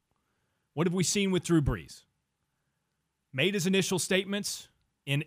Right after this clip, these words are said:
in stream. It wasn't a quote taken out of context in a written story. It was with, in a video interview with Yahoo Finance.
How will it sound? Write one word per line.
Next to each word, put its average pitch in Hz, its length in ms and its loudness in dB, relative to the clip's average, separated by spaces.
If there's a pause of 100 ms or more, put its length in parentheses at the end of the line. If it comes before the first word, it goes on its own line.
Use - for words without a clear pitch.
in 175 180 2
stream. 165 560 4
It 131 100 -6
wasn't 156 380 -4 (320)
a 143 80 -8
quote 165 500 4
taken 165 320 2
out 156 140 4
of 151 120 0
context 147 920 0
in 123 100 -4
a 117 60 -4
written 156 280 0
story. 131 680 0 (140)
It 120 140 -18
was 127 160 -8
with, 120 220 -8
in 127 120 -2
a 113 40 -2
video 165 480 4
interview 139 600 4 (480)
with 110 180 -8
Yahoo 151 320 4
Finance. 113 800 -2